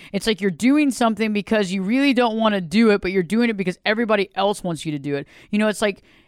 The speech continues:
it's like you really haven't gotten over smoking yet, but you know that smoking's really not that cool anymore, and so you're like, "Well, I'm gonna try to quit." But it's like when you finally do get over smoking, it's like, you know, "I'm, I'm done. I'm gonna quit because I really wanna quit for me,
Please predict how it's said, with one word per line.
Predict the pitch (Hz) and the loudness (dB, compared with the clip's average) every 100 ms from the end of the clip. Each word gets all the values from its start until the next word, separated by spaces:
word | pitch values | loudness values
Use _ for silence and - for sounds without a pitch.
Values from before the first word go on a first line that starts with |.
| _ | _
it's | - | -2
like | 233 | -2
you | 208 | 0
really | 247 262 | 0 4
haven't | 262 233 | 4 2
gotten | 196 202 202 | 0 0 0
over | 185 | -4
smoking | 156 190 185 185 214 | -4 -2 -2 -2 -4
yet, | 214 220 214 | 0 0 0
but | 180 | -6
you | 175 175 | -4 -2
know | 180 185 | 0 2
that | 180 | 0
smoking's | 175 175 180 175 156 | -2 -2 -4 -2 -6
really | 170 170 | -6 -6
not | 175 170 | -4 -4
that | 143 | -8
cool | - 180 190 | -4 0 2
anymore, | 196 196 202 | 2 2 0
and | 202 | 0
so | 170 | 0
you're | 170 | -2
like, | 156 | -2
"Well, | 160 175 | -4 -6
I'm | 175 | -6
gonna | |
try | 156 - 160 | -6 -2 -2
to | 151 | -2
quit." | 165 170 - - _ _ _ _ | 0 0 0 -6 _ _ _ _
But | 208 | -4
it's | 202 | -2
like | 220 | 0
when | 226 | 2
you | 220 | 2
finally | 180 233 240 254 | 0 -2 0 0
do | 220 160 226 | 0 0 0
get | 233 | 2
over | 190 165 | 2 0
smoking, | - 165 160 165 | -4 -4 -4 -6
it's | 165 - | -8 -4
like, | 156 156 - | -4 -4 -6
you | |
know, | 165 156 | -8 -6
"I'm, | 226 190 | -6 -6
I'm | 208 | -6
done. | 156 170 220 | -2 0 0
I'm | 160 | -2
gonna | 156 147 | -4 -8
quit | - 220 240 165 | 0 2 2 0
because | - 165 | -4 -4
I | 175 | -2
really | 170 202 190 | -2 -2 -2
wanna | 185 165 | -4 -6
quit | - 226 - | -2 -2 -2
for | 175 | -4
me, | 185 220 175 165 | -2 -2 -2 -6